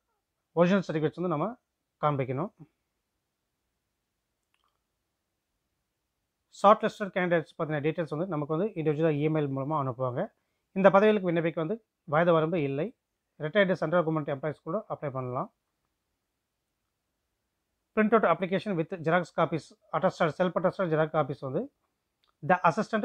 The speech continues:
registrar administration, ராஜீவ் காந்தி நேஷனல் இன்ஸ்டிடியூட் of youth development, பெங்களூர் to சென்னை ஹைவே, ஸ்ரீபெரும்புதூர், சிக்ஸ் ஜீரோ டூ ஒன் ஜீரோ ஃபைவ், காஞ்சிபுரம் டிஸ்ட்ரிக்ட், தமிழ்நாடு. இந்த அட்ரஸ்க்கு வந்து ஸ்பீட் போஸ்ட் or கொரியரில் அனுப்பலாம்.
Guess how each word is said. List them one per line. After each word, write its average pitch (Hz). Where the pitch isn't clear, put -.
registrar 160
administration, 165
ராஜீவ் 170
காந்தி 170
நேஷனல் 160
இன்ஸ்டிடியூட் 175
of 139
youth 180
development, 135
பெங்களூர் 190
to 220
சென்னை 160
ஹைவே, 143
ஸ்ரீபெரும்புதூர், 160
சிக்ஸ் 180
ஜீரோ 180
டூ 220
ஒன் 143
ஜீரோ 151
ஃபைவ், 165
காஞ்சிபுரம் 151
டிஸ்ட்ரிக்ட், -
தமிழ்நாடு. 147
இந்த 196
அட்ரஸ்க்கு 175
வந்து 202
ஸ்பீட் 208
போஸ்ட் 208
or 160
கொரியரில் 160
அனுப்பலாம். 131